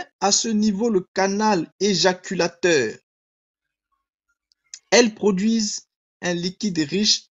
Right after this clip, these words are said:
en fructose. Ce liquide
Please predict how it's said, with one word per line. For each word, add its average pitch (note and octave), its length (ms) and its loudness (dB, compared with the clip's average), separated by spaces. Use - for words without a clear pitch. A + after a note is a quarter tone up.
en D#3 140 -4
fructose. - 1300 -2
Ce - 160 0
liquide B3 440 4